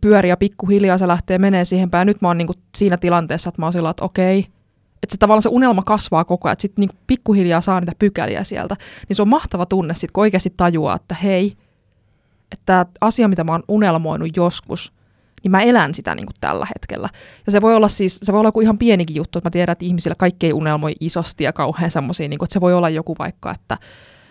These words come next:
että tota, toivoo, että ois vaikka, no siis semmosia pieniä, pieniä vaikka esimerkiksi ihan mat-, materiaaliin liittyviä. Mä joskus tein semmosia unelmakarttoja. Mä saatoin siis jonkun tietyn hajuveden jonkun vähän kalliimmalla sillä, että mä haluaisin tän.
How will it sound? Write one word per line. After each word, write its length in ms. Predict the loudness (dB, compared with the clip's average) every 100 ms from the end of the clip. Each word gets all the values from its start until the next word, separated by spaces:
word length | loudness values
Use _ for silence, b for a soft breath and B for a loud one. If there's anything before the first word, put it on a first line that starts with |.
| b b b b -10
että 300 | -10 -8 -10
tota, 360 | -8 -8 -8 -8 -12 _ _ _ _ _ _ _
toivoo, 460 | 2 2 2 -2 -4
että 260 | -6 -8 -6
ois 360 | -6 -6 -4
vaikka, 680 | -4 -4 -4 _ -4 0 0 b b b b b b b _ _ _
no 100 | -2
siis 140 | -2
semmosia 260 | -4 -2 -2
pieniä, 360 | 2 2 2 -2 -2
pieniä 280 | 0 2 0
vaikka 200 | -4 -6
esimerkiksi 320 | -6 -6 -6
ihan 180 | -6 -6
mat-, 240 | -6 -6 -2
materiaaliin 560 | -2 0 -2 -4 -6 -6
liittyviä. 340 | -8 -6 -4
Mä 140 | 0 0
joskus 280 | -2 -6 -4
tein 140 | -4
semmosia 240 | -2 -4 -6 b b -4
unelmakarttoja. 760 | -2 -2 -4 -6 -8 -8 -8
Mä 60 | -4
saatoin 360 | -2 -2 -4
siis 260 | -6 -6 -8 -16 -20 b b b b _
jonkun 180 | -6 -4
tietyn 260 | -2 -2 0
hajuveden 540 | 2 2 2 -2 -2
jonkun 200 | -4 -6 -8
vähän 180 | -8 -4
kalliimmalla 540 | -2 -2 -4 -4 -4
sillä, 160 | -6 -6
että 100 | -4
mä 60 |
haluaisin 420 | 0 0 0 -2 -2
tän. 320 | 0 0